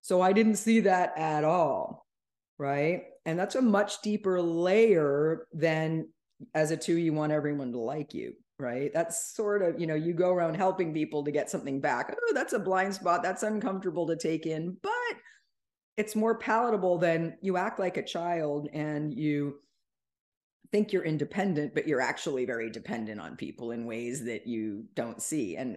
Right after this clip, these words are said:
it was like, "Whoa, I really don't, didn't want to see that." And it took a lot to kind of, so I think the subtypes are, they're also, they also help with typing, right? Because when you know the three versions of the nine types,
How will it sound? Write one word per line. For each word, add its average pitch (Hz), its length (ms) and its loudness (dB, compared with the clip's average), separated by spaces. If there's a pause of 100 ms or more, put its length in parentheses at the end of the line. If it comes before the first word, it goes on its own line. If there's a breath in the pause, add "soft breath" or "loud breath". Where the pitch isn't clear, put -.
it 113 80 -12
was 107 180 -10
like, 80 200 -10
"Whoa, 120 460 -6
I 131 80 -6
really 151 500 0
don't, 131 320 -8
didn't 127 240 -2
want 113 160 -8
to 110 60 -8
see 107 220 -8
that." 98 340 -6
And 127 100 -6
it 104 100 -10
took - 220 -10
a 120 60 -8
lot 117 420 -6
to 127 80 -10
kind 113 260 -10
of, 104 120 -8 (420 soft breath)
so 165 380 0 (340 loud breath)
I 170 80 0
think 226 400 -2 (380)
the 156 100 -2
subtypes 180 960 -2 (440)
are, 175 200 0
they're 202 260 2
also, 226 260 2
they 190 60 2
also 220 280 -2
help 180 200 0
with 151 160 -4
typing, - 560 -10
right? 165 260 -2
Because 175 400 -2 (800 loud breath)
when 208 160 4
you 208 80 8
know 214 160 6
the 185 100 4
three 220 260 0
versions 175 600 2
of 117 140 -6
the 117 80 -8
nine 80 320 -8
types, - 500 -12